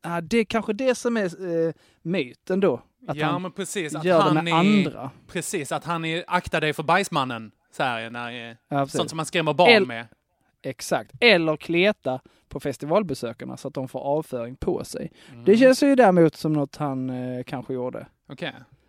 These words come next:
Speaker 1: Men grejen är den, eh, eh, min gode vän Agge har ju träffat, eh, den här mannen.
Speaker 2: Bajsma-, oj! Jag vill
Speaker 1: Ja.
Speaker 2: höra om bajsmannen från Agge.
Speaker 1: Jag tror han var från Malmö, nämligen.
Speaker 2: Bajsmannen?
Speaker 1: Yes.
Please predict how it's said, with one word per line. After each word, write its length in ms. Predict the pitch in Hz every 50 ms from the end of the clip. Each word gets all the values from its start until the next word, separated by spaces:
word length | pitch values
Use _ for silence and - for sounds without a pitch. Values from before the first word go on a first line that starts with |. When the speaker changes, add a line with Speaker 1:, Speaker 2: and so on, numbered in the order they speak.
| _ _ _ _ _ _
Speaker 1:
Men 260 | - 175 196 214 208 208
grejen 240 | 220 214 208 220
är 60 | 240 233
den, 160 | 220 180 -
eh, 400 | 190 190 185 190 202 208 214 202
eh, 160 | 202 202 196
min 240 | 190 208 208 202 196
gode 180 | 196 202 196 196
vän 140 | 202 202 -
Agge 360 | 175 185 233 220 170 156 139
har 160 | 123 139 143
ju 80 | 143 143
träffat, 680 | - - - - - 247 277 - - - - - - - _ _ _ -
eh, 480 | 147 135 135 135 139 139 139 143 147
den 180 | 147 160 208 269
här 140 | 254 190 180
mannen. 280 | 190 170 151 135 123
Speaker 2:
Bajsma-, 320 | 151 208 285 339 - 302 - _ -
oj! 680 | 165 202 262 294 311 311 285 240 180 151 135 120 - _ _ _ _ _ _ _ _ _ _ _ _ _
Jag 220 | - 277 240 175
vill 160 | 147 156 143
Speaker 1:
Ja. 80 | 139 147
Speaker 2:
höra 360 | 170 190 165 143 151 156 160
om 220 | 160 156 151 151
bajsmannen 560 | 139 202 262 302 285 - 208 156 147 156 165 156
från 140 | - 196
Agge. 420 | 208 254 277 240 - 135 120 117 - _ _ _ _ _ _ _ _ _ _ _ _ _ _ _ _
Speaker 1:
Jag 160 | - 277 -
tror 100 | - 160
han 180 | 180 269 302 -
var 80 | 285 -
från 160 | - 247 240
Malmö, 380 | 233 240 294 349 302 165 131 131 - _ _ 131
nämligen. 320 | 165 151 135 143 151 151 - _ _ _ _
Speaker 2:
Bajsmannen? 600 | 147 220 453 139 - - - 135 123 113 113 113 _ _ _ _ _ _ _ _ _ _ _ _ _ -
Speaker 1:
Yes. 440 | 170 214 269 - - - - -